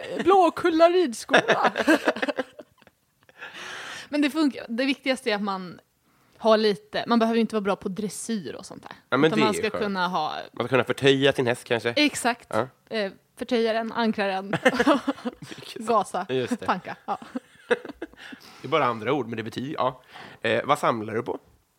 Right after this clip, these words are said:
Speaker 1: Mm. Grejer och, åh, jag är ju sån som inte kan slänga saker.
Speaker 2: Mm.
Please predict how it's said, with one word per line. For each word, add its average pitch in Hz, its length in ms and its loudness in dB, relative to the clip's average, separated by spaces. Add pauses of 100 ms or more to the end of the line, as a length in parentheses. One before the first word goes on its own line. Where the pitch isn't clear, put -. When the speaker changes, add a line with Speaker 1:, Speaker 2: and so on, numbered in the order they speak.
(1800)
Speaker 1:
Mm. 214 540 -12 (680)
Grejer 220 720 2
och, 202 280 -4
åh, - 380 -6 (260)
jag 240 180 0
är 214 40 2
ju 214 100 0
sån 196 400 -8
som - 160 -12
inte 185 140 -10
kan 185 180 -16
slänga 180 580 -10
saker. - 380 -16
Speaker 2:
Mm. 104 240 -4